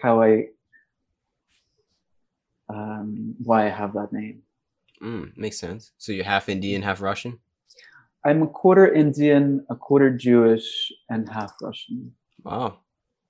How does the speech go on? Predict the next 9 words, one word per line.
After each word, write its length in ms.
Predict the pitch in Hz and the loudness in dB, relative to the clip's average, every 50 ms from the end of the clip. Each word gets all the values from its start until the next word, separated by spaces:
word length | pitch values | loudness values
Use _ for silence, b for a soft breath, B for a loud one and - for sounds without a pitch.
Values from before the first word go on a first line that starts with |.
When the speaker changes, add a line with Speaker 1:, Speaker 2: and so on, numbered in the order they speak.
| _ - | _ -14
Speaker 1:
Yeah. 140 | 135 113 110 123 135 - | -14 -14 -12 -14 -16 -18
Speaker 2:
It's 100 | 87 - | -18 -14
an 60 | - | -12
interesting 440 | - 101 - 101 - - 101 98 98 | -12 -12 -12 -14 -12 -10 -8 -6 -6
makeup. 380 | 101 113 113 - 87 - - _ _ _ _ _ _ _ _ _ _ _ _ _ _ _ _ _ _ _ _ _ _ _ _ _ _ _ _ _ - | -6 -6 -6 -8 -12 -12 -14 _ _ _ _ _ _ _ _ _ _ _ _ _ _ _ _ _ _ _ _ _ _ _ _ _ _ _ _ _ -4
Speaker 1:
It 100 | - 185 | 0 0
was 180 | 214 214 - | 0 0 0
fortunate 720 | - - 240 233 226 226 - - 185 170 156 147 143 - 151 | 2 4 6 6 6 6 2 2 4 6 6 6 4 2 0
because 640 | 151 143 - - 160 156 151 143 139 135 - - | -2 -2 0 4 6 6 6 6 4 2 -2 -8